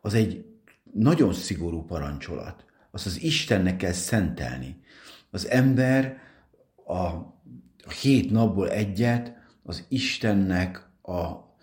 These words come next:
a hálaadással, a, a, a szent népnek,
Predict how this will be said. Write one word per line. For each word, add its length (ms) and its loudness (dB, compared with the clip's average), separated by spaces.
a 160 -8
hálaadással, 1300 2
a, 640 -8
a, 200 -10
a 60 -12
szent 460 2
népnek, 800 0